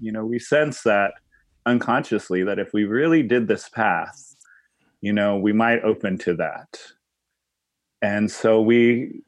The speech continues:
it's this funny thing where the spiritual path and meditation is very vulnerable. And, um, we, we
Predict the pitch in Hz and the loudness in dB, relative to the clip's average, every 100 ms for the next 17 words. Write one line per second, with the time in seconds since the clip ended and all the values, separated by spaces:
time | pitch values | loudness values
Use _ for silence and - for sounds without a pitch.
0 | - 131 - 131 123 - 156 147 135 147 | -8 -8 -4 -2 -2 -2 -2 0 0 0
1 | 160 120 113 104 - 127 131 - 117 110 | 2 2 2 0 -2 -2 0 0 -2 -2
2 | 104 123 107 107 104 107 - 107 - 113 | -2 -2 -2 -2 -2 -4 -4 -6 -4 -4
3 | 113 113 120 202 160 151 208 98 - - | -4 -4 -6 -4 -4 -2 -2 -4 -8 -12
4 | - _ _ _ _ _ _ _ _ _ | -18 _ _ _ _ _ _ _ _ _
5 | _ - 104 110 110 104 - - 107 95 | _ -4 0 2 2 0 -4 -4 -2 -2
6 | 92 90 92 113 _ _ 110 117 117 113 | -4 -8 -12 -18 _ _ 2 4 4 2
7 | - 113 117 110 110 117 | 0 2 4 2 -2 -6